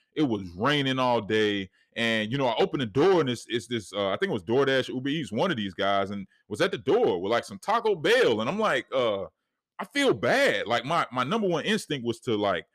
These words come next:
reach in my pocket and tip him, but I didn't have any cash. You know what I'm saying? And so I'm like, I get the stuff. I tell the guy,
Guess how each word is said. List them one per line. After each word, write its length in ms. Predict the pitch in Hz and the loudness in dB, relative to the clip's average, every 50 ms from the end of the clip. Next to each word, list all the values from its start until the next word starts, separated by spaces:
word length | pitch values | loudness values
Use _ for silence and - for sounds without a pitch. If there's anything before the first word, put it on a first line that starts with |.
| _ _ _ - | _ _ _ 0
reach 240 | 120 175 190 - 139 | 0 0 0 0 -2
in 80 | 110 | -4
my 100 | 101 87 - - | -4 -6 -6 -2
pocket 320 | 151 156 165 147 - 107 | -2 0 0 0 -4 -6
and 100 | 95 - | -8 -8
tip 240 | - - 240 262 170 | -6 -6 -6 -4 -4
him, 140 | 131 117 107 | -4 -4 -2
but 220 | 95 107 101 92 - _ _ _ - | -2 -2 -2 -2 -4 _ _ _ -6
I 60 | - | -2
didn't 140 | 262 262 214 | 0 0 2
have 140 | 175 135 123 | 0 0 -2
any 160 | 110 104 101 | -4 -6 -8
cash. 600 | - - 170 196 233 214 139 101 78 78 - - | -4 -2 0 2 2 2 0 0 -4 -8 -10 -6
You 80 | 113 120 | -4 -2
know 80 | 151 | -2
what 60 | 160 | -4
I'm 60 | 165 151 | -4 -6
saying? 360 | - 175 175 180 175 160 139 | -6 -6 -4 -4 -4 -4 -6
And 80 | 120 | -6
so 200 | - - 127 107 | -4 -2 -2 0
I'm 100 | 135 190 | 0 0
like, 280 | 196 151 113 98 82 - _ _ _ _ _ _ _ _ _ _ _ _ _ _ _ _ | -2 -2 -2 -2 -4 -10 _ _ _ _ _ _ _ _ _ _ _ _ _ _ _ _
I 60 | - 117 | -8 -6
get 240 | 98 175 214 214 | -2 -2 -2 -2
the 60 | 143 120 | -4 -6
stuff. 280 | - - 147 139 - | 0 2 2 2 2
I 60 | 135 | 0
tell 180 | 120 - 160 143 | 0 0 0 0
the 80 | 127 117 | 0 0
guy, 160 | 110 98 | 0 -2